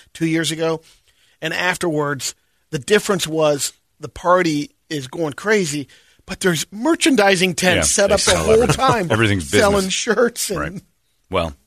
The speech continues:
Speaker 2: again, I think we just learned it. LeBron's a, a humongous weenie. We know that. Popcorn.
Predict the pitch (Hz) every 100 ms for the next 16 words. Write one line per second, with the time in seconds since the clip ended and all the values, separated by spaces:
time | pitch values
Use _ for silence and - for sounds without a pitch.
0 | - 82 65 65 _ _ _ _ _ _
1 | - 78 95 98 82 87 78 73 - _
2 | 78 71 90 92 78 62 _ 69 64 60
3 | _ _ _ _ _ - - 113 95 87
4 | 78 80 78 73 67 _ - 92 95 95
5 | 87 82 - _ _ _ _ _ _ _
6 | - 107 - - 71